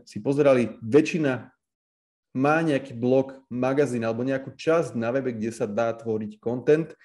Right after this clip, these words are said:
A naozaj, e, viaceré kliniky tvoria toho veľa, napríklad Dental Brothers, Shield, e, je to vyše sto, e, kúskov obsahu, ktoré ste už vytvorili. Máme tu aj, kedy bol posledný článok zverejnený, pri niektorých z vás, pri niektorých to nebolo možné zistiť.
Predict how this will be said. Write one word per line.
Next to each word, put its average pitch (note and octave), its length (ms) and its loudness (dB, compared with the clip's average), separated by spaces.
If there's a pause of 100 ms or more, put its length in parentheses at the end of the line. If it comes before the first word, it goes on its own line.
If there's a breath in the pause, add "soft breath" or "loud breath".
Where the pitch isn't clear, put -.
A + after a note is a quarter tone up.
(540 loud breath)
A A2+ 440 0
naozaj, D3 440 4
e, A#2+ 120 0 (400)
viaceré B2 680 0 (560)
kliniky C3 520 -4
tvoria B2 320 2
toho A#2 240 -6
veľa, A2+ 360 -2
napríklad A2+ 400 -4
Dental A#2 280 -2
Brothers, A2+ 520 -2
Shield, C3+ 440 0 (480 loud breath)
e, G#2+ 240 0
je G#2 40 -2
to A#2 120 -4
vyše C3 280 -2
sto, - 560 -2 (200)
e, A#2 280 -12
kúskov D3+ 360 -2
obsahu, C#3+ 320 0
ktoré C#3+ 240 -2
ste B2+ 200 -4
už A2+ 80 -4
vytvorili. D#3+ 640 -2 (360 loud breath)
Máme F#3 180 0
tu E3+ 160 0
aj, - 400 6
kedy C#3 240 0
bol A#2 160 0
posledný C3 400 -4
článok C3 320 -6
zverejnený, C#3+ 640 -2
pri D3+ 160 -4
niektorých C#3 400 0
z C3+ 60 -6
vás, B2 100 -2
pri B2 220 -6
niektorých A#2+ 240 -6
to B2 80 -4
nebolo A#2+ 180 0
možné A#2+ 240 -4
zistiť. B2 480 -6